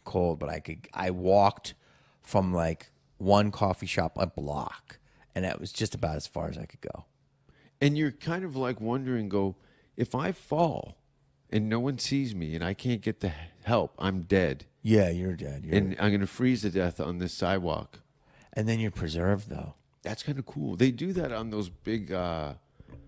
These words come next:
Speaker 2: Mount Everest and where the people die, they
Speaker 1: Yeah.
Speaker 2: leave their corpses there so you can kinda wave to them on the way up.
Speaker 1: Yeah, so it's one of two things. Hopefully they don't scoop you up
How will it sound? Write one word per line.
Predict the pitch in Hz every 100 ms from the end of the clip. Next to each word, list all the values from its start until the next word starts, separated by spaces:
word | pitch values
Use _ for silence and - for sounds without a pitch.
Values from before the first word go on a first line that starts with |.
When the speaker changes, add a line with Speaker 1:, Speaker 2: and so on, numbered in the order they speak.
| - -
Speaker 2:
Mount | 104 107
Everest | 113 110 104 92
and | 87 90
where | 98
the | 90
people | 107 82 101
die, | 82 95 98 87 85 -
they | 92
Speaker 1:
Yeah. | 104 95
Speaker 2:
leave | 85
their | 95 87 -
corpses | - 98 110 - 85
there | 87 85 80
so | -
you | 87 82
can | - 80 76 _ _ _ _
kinda | - 90
wave | 90 92 -
to | 85
them | 80
on | 80
the | 80
way | 82 80
up. | 82 - - _ _
Speaker 1:
Yeah, | 147 226 156
so | 113 120
it's | -
one | 127 127
of | 117
two | 120
things. | 104 135 95
Hopefully | 101 104 87 110
they | 101 98
don't | 98 92
scoop | - 107 101
you | 120 92
up | 92 -